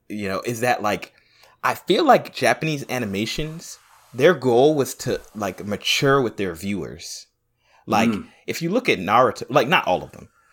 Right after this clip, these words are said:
Speaker 1: but, like, the long running ones, like One Piece, Naruto, even Bleach in some ways,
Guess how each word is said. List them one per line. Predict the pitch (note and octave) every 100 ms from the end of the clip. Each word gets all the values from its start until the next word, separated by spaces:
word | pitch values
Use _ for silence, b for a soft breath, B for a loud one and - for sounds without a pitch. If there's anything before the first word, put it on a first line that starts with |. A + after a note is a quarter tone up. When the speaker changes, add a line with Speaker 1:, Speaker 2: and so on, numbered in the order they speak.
| -
Speaker 1:
but, |
like, | C#3 C3+
the | A#2+
long | G#2+ G#2 C3 D#3+
running | F3 G3
ones, | F#3+ G#3 G#3+
like | A3 -
One | - C3 C3
Piece, | G#2+ D2+ -
Naruto, | - G#2 B2 A#2+ - F#2+ E2 D#2+ b
even | - C#3+ D3 A2 F#2+ _
Bleach | G#2 G#2+ B2 - -
in | F2
some | - F#2+
ways, | E2+ D#2 D2 C#2+